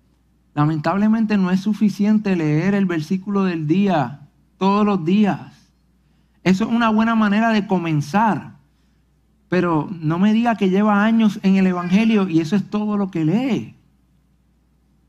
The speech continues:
Porque Dios quiere llevarte a otro nivel. Él no quiere que te quedes en la orilla. Él quiere llevarte a la profundidad con Él. Pero para eso necesitamos desarrollar estas disciplinas. Aprender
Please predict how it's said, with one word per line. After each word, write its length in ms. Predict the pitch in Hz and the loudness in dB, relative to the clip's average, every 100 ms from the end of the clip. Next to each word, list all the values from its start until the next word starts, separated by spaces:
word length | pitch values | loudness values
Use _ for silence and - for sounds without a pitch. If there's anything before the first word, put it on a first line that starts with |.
| _ _ _ _ _ _ - | _ _ _ _ _ _ -4
Porque 240 | 160 170 | -2 2
Dios 180 | 170 214 | 2 2
quiere 280 | 214 226 262 | 2 2 2
llevarte 400 | 226 214 240 233 | 2 2 0 -2
a 40 | |
otro 200 | 233 240 | -2 -2
nivel. 340 | 240 214 226 269 | 2 2 2 2
Él 140 | 233 | 2
no 160 | 226 190 | 2 0
quiere 360 | 247 254 233 202 - | 0 0 0 -2 0
que 140 | 214 | 0
te 160 | 214 185 | 2 0
quedes 280 | 202 233 220 | 2 0 2
en 120 | 220 | 4
la 120 | 202 | 4
orilla. 380 | 175 214 247 214 | 2 0 2 0
Él 140 | 190 | 0
quiere 220 | 208 226 247 | 0 0 2
llevarte 380 | 208 196 214 | 2 0 0
a 40 | 247 | 0
la 140 | 214 | 0
profundidad 1080 | 196 185 185 175 156 139 131 185 254 175 104 - - - | 0 -2 0 -2 2 2 2 2 2 0 -6 -16 -20 -14
con 220 | 135 123 | -10 -8
Él. 180 | 107 110 _ _ _ _ _ _ - | -8 -10 _ _ _ _ _ _ -2
Pero 200 | 190 185 | 0 2
para 300 | 175 160 202 | 0 0 0
eso 180 | 240 | 0
necesitamos 760 | 226 190 180 156 156 147 160 185 | 0 0 0 -6 -4 -2 -2 -4
desarrollar 580 | 185 151 147 131 110 135 | -2 0 -2 -2 -4 -6
estas 340 | 151 165 170 | -8 -6 -8
disciplinas. 680 | 160 185 175 165 202 220 - - _ _ _ _ _ _ | -8 -8 -10 -4 -2 -2 -6 -14 _ _ _ _ _ _
Aprender 720 | 135 143 156 151 175 220 | -6 0 0 2 2 2